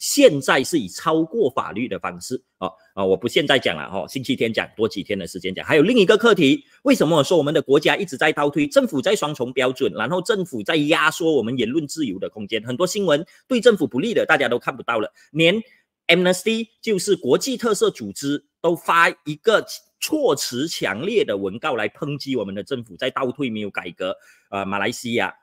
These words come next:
呃，在糟糕，呃，这样子的情况了，大家还在遮起眼睛，嗯，说，呃，首相还讲我们马来西亚在进步，我们马来西亚很好，这个是最令人感到遗憾的哈。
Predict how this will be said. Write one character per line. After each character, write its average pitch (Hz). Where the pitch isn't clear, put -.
呃， 90
在 127
糟 113
糕， 101
呃， 101
这 285
样 226
子 135
的 127
情 113
况 143
了， 98
大 156
家 -
还 110
在 135
遮 131
起 117
眼 98
睛， 107
嗯， 90
说， 107
呃， 107
首 98
相 127
还 92
讲 90
我 85
们 95
马 95
来 90
西 -
亚 87
在 104
进 127
步， 139
我 120
们 113
马 117
来 95
西 110
亚 92
很 87
好， 95
这 -
个 175
是 170
最 196
令 185
人 107
感 -
到 190
遗 90
憾 104
的 76
哈。 -